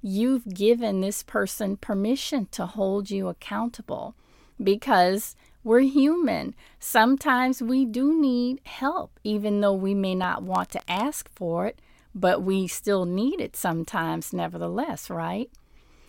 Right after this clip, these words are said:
So especially with so many things, we're, we're having to do so many things differently in this current time span. Call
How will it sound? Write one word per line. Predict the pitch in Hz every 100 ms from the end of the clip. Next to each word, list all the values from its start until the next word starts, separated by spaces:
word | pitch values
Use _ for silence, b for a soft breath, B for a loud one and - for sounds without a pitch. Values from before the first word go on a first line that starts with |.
| b b b
So | - 240 214 196 190 190 -
especially | 175 - - - 285 302 - 277 240 226 208 220 -
with | 196 196 190
so | - - 269 277 320
many | 320 277 233 - _
things, | 233 226 208 180 - - b b -
we're, | 220 220 -
we're | 214 208 202
having | - 240 269 277 247
to | 220
do | 196 196
so | - - 247 262
many | 262 240 220 - -
things | 214 190 165 - _ -
differently | 226 233 - 180 - 170 156 160 - b b b b
in | 196 190 180
this | 175 -
current | - - 196 175 156 - - _ _ _ -
time | - 185 160 170
span. | - - 160 143 - - - _ _ - _ _ _ - _ _ b b b b b b b _ _ - -
Call | - 208 226 247